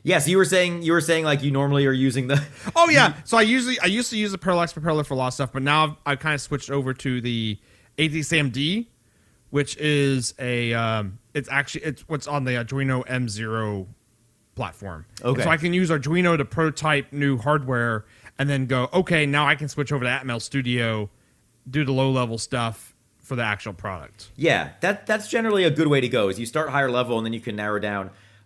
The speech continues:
Speaker 1: Um, but so, so it turns out that the L P C eleven fifteen wasn't available. Like, there weren't thirty thousand that we could buy, uh, to start working with.
Speaker 2: You
Speaker 1: So
Speaker 2: know,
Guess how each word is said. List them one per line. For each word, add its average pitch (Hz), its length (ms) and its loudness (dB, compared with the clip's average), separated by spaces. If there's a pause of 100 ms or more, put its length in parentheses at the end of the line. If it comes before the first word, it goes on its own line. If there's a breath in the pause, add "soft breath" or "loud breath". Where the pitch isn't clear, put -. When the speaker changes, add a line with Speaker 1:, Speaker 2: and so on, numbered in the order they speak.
Speaker 1:
Um, 135 340 -2 (260 soft breath)
but 160 160 2
so, 165 360 4
so 170 140 0
it 151 60 0
turns 202 200 0
out 170 180 4
that 147 180 0
the 151 80 2
L 165 80 4
P 175 100 -2
C 170 140 0
eleven 165 180 0
fifteen 147 540 -4 (560 soft breath)
wasn't 147 360 2
available. 127 540 0 (140)
Like, 110 160 -4
there 123 120 2
weren't 143 340 2
thirty 131 240 -2
thousand 117 420 0
that 107 160 -4
we 107 80 -6
could 104 160 -8
buy, 92 400 -2 (500 soft breath)
uh, 95 420 -4 (440)
to 110 100 -10
start 98 240 -6
working 143 300 -2
with. 80 200 -10 (380 soft breath)
Speaker 2:
You 170 120 2
Speaker 1:
So 143 40 4
Speaker 2:
know, 131 60 6